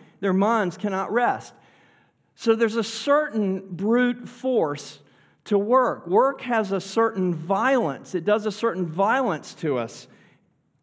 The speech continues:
regardless of what kind of work we do. You may love your job,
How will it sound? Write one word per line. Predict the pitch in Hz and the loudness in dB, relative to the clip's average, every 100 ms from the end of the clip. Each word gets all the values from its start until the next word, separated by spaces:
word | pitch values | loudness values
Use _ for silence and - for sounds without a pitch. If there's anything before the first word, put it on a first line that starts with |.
| - | -4
regardless | 190 190 214 247 269 233 196 202 | 0 2 4 4 4 2 0 0
of | 180 | 0
what | 208 208 | 0 0
kind | 208 202 | -2 -2
of | 185 | 0
work | 196 208 208 - - | 2 2 0 -8 -8
we | 190 202 | -4 -2
do. | 165 269 247 143 147 | 0 2 4 2 2
You | 233 | 2
may | 233 233 | 4 4
love | 214 214 247 302 240 | 2 2 4 4 2
your | 208 202 | 0 0
job, | 165 247 262 196 139 135 | 0 0 2 0 -2 -8